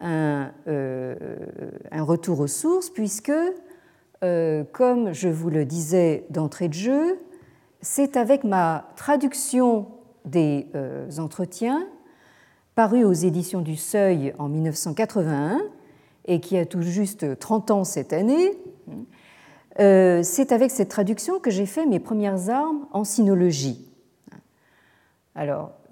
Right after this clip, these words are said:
euh, inutile de vous dire que depuis, j'ai changé, la sinologie a changé et la perception des entretiens a changé.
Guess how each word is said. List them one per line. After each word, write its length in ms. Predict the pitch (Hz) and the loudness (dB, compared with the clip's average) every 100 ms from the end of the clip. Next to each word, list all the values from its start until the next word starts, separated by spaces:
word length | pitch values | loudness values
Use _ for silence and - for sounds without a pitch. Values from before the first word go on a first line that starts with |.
| - | -10
euh, 200 | 156 147 - | -8 -8 -2
inutile 400 | 202 208 247 196 | 0 0 0 0
de 100 | 165 | 0
vous 140 | 156 | -2
dire 280 | 156 294 339 | 0 -2 0
que 80 | 185 | -2
depuis, 640 | 147 160 - 233 277 320 - - - | 0 -2 -2 0 2 0 -6 -20 -16
j'ai 220 | - 151 214 | -6 0 0
changé, 640 | - 175 151 151 185 359 - - - _ _ _ _ _ _ _ _ _ _ _ | 0 -4 -2 0 2 0 -6 -20 -20 _ _ _ _ _ _ _ _ _ _ _
la 160 | 165 160 | -2 -2
sinologie 720 | - 320 302 262 240 202 208 | 2 4 6 6 4 4 4
a 80 | 160 | 2
changé 640 | - 151 143 170 240 392 - - - _ _ _ _ _ _ _ _ | 0 -2 2 2 2 0 -6 -20 -20 _ _ _ _ _ _ _ _
et 140 | 208 | 6
la 120 | 180 170 | 6 6
perception 680 | 370 - 262 240 - 330 | 0 0 0 -2 0 2
des 180 | 254 190 | 2 2
entretiens 500 | 196 196 180 - 302 - | 2 0 -2 2 0 2
a 100 | 220 | 0
changé. 560 | - 233 202 175 143 | 2 2 2 2 0